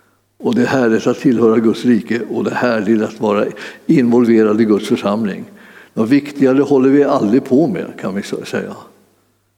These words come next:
Det finns, det finns ingenting viktigare än att vara en lem i Kristi kropp som tjänar honom och står till hans förfogande. Det är liksom det nummer ett. Och sen kommer alla möjliga välsignelser som finns i livet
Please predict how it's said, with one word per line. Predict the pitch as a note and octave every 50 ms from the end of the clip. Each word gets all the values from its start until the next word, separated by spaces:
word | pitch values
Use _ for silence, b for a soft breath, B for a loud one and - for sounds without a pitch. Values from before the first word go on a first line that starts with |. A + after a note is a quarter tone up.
| _ _
Det | - B2+
finns, | - - A#2 B2+ C3 - -
det | - B2+ A#2+
finns | - D#3 E3 D#3+ -
ingenting | A2+ F#2+ G#2 G#2 - A2+ A#2
viktigare | A2+ C3+ - - - - - D#3+ C3+ A2+ G2 - - B B B B B -
än | - A#2 A2
att | G#2+ G2+ G#2
vara | G#2 G#2 F#2+ F#2 F#2+ G2 F#2+ B B B B B B -
en | - G#2 G2+ F#2+
lem | G#2 A#2+ C3 C3 B2 B2 B2 - -
i | A2+
Kristi | - - B2 A2 - - G#2+
kropp | - - F2 F#2 F#2 - - - B B B B B -
som | - A2 G#2
tjänar | - - B2 G#2+ F#2 F2 F#2 F#2
honom | - A2 G2+ F2 D#2 E2 F2 F2+ -
och | - - - - - A2
står | - - G#2+ F#2+
till | - -
hans | - - - -
förfogande. | - A2+ - - G2 F#2 - F#2+ F#2+ F#2+ - - - B B B B _
Det | - A2 A2
är | G#2+ A2
liksom | G2 F2 - - - G2+ F2+
det | F2+ F2+ F#2+ G2 B B B B
nummer | - - A#2 A2 A2+ B2+
ett. | C3+ C3+ - - - - - - - - - - b b b b b b b b b b b b b b b b
Och | - A#2 -
sen | - B2 A#2
kommer | - B2 A2+ G#2+ A2+
alla | A2+ A2+ A2 A2
möjliga | A2 A2 G#2+ G2+ G2+
välsignelser | G2+ G#2 A2 - - A2 G2 G2 G2 F#2 F#2 - - G2+ G2 G2
som | - - A2 G#2+
finns | - G2+ G2 -
i | G2+
livet | G2 G#2 A2 A2 G2+ G2+